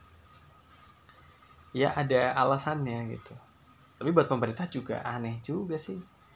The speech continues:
Maksudnya <laughs> kayak yang di, aku bilang di,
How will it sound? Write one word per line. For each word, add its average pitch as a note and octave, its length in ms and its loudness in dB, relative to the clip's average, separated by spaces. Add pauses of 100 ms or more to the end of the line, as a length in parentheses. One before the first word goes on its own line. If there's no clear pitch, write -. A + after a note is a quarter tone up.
(480)
Maksudnya D#3 640 -4 (1200)
<laughs> - 1600 -6
kayak C3+ 220 2 (100)
yang B2+ 80 2
di, B2 160 4 (1120)
aku C3+ 240 -2
bilang B2 240 -2
di, A#2 160 -6